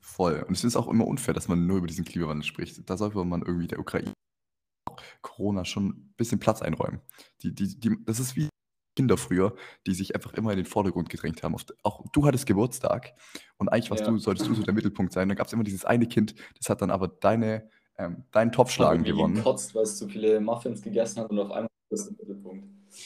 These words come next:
Speaker 1: Der Fokus war total weg von dir. Und so ist das, glaub ich, mit dem, mit dem Klimawandel. Der Klimawandel
Speaker 2: Ja.
Speaker 1: ist dieses störende Kind, was einfach die ganze Zeit den Fokus nimmt von den
Speaker 2: <laughs>
Speaker 1: eigentlich wichtigen Themen, nämlich zum Beispiel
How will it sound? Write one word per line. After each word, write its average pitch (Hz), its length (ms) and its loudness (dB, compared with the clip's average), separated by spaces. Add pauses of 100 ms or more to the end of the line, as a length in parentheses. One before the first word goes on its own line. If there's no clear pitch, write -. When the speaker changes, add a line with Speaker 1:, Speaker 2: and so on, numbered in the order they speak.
(800)
Speaker 1:
Der 135 80 -4
Fokus 180 320 -2
war 127 100 -6
total 151 300 -2
weg 139 140 -2
von - 140 -4
dir. 85 120 0
Und 92 100 -4
so - 140 -2
ist 143 140 -4
das, - 120 -6
glaub - 100 -6
ich, - 100 -8
mit 95 120 -2
dem, 90 160 0
mit 98 140 -2
dem 90 100 0
Klimawandel. - 560 -6 (340)
Der - 80 -8
Klimawandel 123 340 2
Speaker 2:
Ja. 110 60 4
Speaker 1:
ist 110 120 -4
dieses 95 220 -2
störende 120 400 4
Kind, 113 260 -2
was - 140 -6
einfach - 340 -8 (140)
die - 180 -14
ganze - 280 -2
Zeit 92 200 0
den 95 80 0
Fokus 98 180 -2 (760)
nimmt 85 180 -2
von 131 140 -2
den 87 180 -2
Speaker 2:
<laughs> - 60 -4
Speaker 1:
eigentlich 123 340 2
wichtigen 90 300 -2
Themen, 80 320 -8
nämlich 101 220 -2
zum 90 100 -4
Beispiel 90 340 0